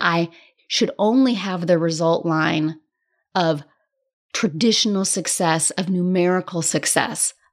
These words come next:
otherwise nothing I'm doing here matters," you're always gonna be bouncing around to models. You're never gonna feel like you're getting ahead,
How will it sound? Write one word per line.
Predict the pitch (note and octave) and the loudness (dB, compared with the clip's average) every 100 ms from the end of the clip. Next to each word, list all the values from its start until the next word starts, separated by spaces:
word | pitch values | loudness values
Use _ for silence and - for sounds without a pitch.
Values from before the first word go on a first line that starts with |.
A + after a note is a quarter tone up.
| - | -2
otherwise | G3+ G#3+ F#3+ F3 D#3+ D#3+ | 0 0 2 2 0 0
nothing | E3+ F3 F3+ F#3+ A#3 G#3+ | 0 2 2 0 -2 0
I'm | E3+ | 0
doing | D#3+ E3+ F3 E3 | 2 2 2 0
here | E3+ D#3+ | 0 0
matters," | D3+ D3 D3+ G#3+ B3+ C4+ - - _ _ _ _ _ - | 0 0 0 0 0 0 -4 -10 _ _ _ _ _ -6
you're | F3+ - | -4 0
always | F#3+ A3+ B3 | 2 2 0
gonna | A#3+ G#3 | -2 -2
be | G3+ | 0
bouncing | F3 E3+ E3 E3+ | 2 2 2 0
around | D#3+ D#3 D3+ D#3+ | 0 0 0 0
to | D#3+ | 0
models. | D#3 E3 G3 A3+ - - - | 0 0 0 -2 -6 -16 -12
You're | - F3 | -4 0
never | E3+ F#3+ | 2 2
gonna | G#3+ G3 | 2 0
feel | - F3 | 0 -2
like | D#3 C#3+ | -2 -2
you're | D#3 | -2
getting | D3+ D3+ D3+ - | 0 0 0 -4
ahead, | D3 E3 F3 F#3 | -4 0 0 0